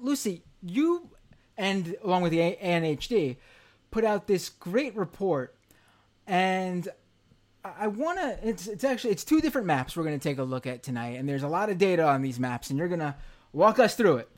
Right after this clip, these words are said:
And what, what's, you know, to me, it, it's not really, I guess, gonna be astonishing to my,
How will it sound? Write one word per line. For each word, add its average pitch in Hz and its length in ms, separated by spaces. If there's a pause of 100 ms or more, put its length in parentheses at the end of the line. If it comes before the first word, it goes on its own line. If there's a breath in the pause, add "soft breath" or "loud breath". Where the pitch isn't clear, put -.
(500 soft breath)
And 208 600 (180)
what, 208 380
what's, 220 480 (240)
you 247 80
know, 190 200 (400)
to 262 100
me, 285 360
it, 208 280
it's 226 180
not 254 280
really, 196 320
I 160 100
guess, 151 240
gonna 165 180
be 156 140
astonishing 185 840
to - 100
my, 202 140